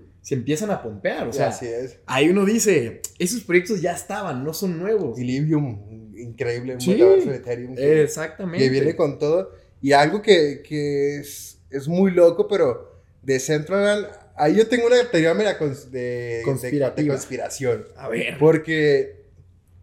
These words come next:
Speaker 2: te fijas que hace poco, no sé si supiste que despidieron a todo el equipo de Facebook.
Speaker 1: ¿Cómo
Speaker 2: De
Speaker 1: que
Speaker 2: me-,
Speaker 1: todo el
Speaker 2: de
Speaker 1: equipo?
Speaker 2: metaverso.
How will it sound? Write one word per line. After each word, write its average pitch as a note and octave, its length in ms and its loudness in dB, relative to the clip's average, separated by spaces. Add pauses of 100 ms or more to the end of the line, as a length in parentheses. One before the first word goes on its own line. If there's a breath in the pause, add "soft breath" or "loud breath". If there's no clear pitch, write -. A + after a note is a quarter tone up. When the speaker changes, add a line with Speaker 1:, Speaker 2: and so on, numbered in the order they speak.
(100)
Speaker 2:
te D3 140 2
fijas A3 320 2
que G3+ 120 4
hace E3+ 260 2
poco, F3 480 -2
no D3 180 -8
sé D#3+ 80 -12
si F3 60 -14
supiste D#3 440 -6
que D#3 140 -6
despidieron C#3 480 -4
a D#3 100 -4
todo D#3 100 -6
el D#3 60 -6
equipo D3 340 -12
de C3 120 -4
Facebook. A#2+ 480 -14 (1160)
Speaker 1:
¿Cómo C#3 160 -4
Speaker 2:
De C3 60 2
Speaker 1:
que C3 40 0
Speaker 2:
me-, B2+ 80 2
Speaker 1:
todo C3 80 -2
el C3 40 -6
Speaker 2:
de B2 60 -4
Speaker 1:
equipo? A#2 200 -6
Speaker 2:
metaverso. B2 420 -4